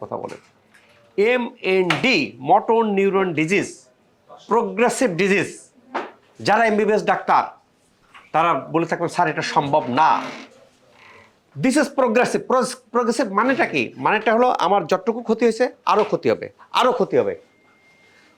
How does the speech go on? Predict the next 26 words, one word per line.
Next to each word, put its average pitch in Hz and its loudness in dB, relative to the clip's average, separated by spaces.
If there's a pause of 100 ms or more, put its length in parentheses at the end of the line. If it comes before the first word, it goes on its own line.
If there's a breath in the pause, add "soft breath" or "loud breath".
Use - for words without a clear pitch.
(120)
ক্ষতি 208 0
যতটুকু 240 2
হয়েছে 247 2
ততটুকু 220 -4
রিভার্স 196 0
করবে, 185 2
এটা 180 -2
সম্ভব 165 -2
না। 120 -2 (1160 soft breath)
এই 180 2
কথাটাই 180 0
কিন্তু 190 -6
এমএনডি 160 2
রোগের 147 0
বৈশিষ্ট্য। 135 -2
আপনারা 135 -2
যত 285 2
জায়গা 214 2
যান, 143 0 (560)
এই 226 4
যে 196 0
ইন্ডিয়া 196 2
থেকে 185 -2
ইন্ডিয়ান 175 0
নাগরিক 160 -2
আসছে, 143 -4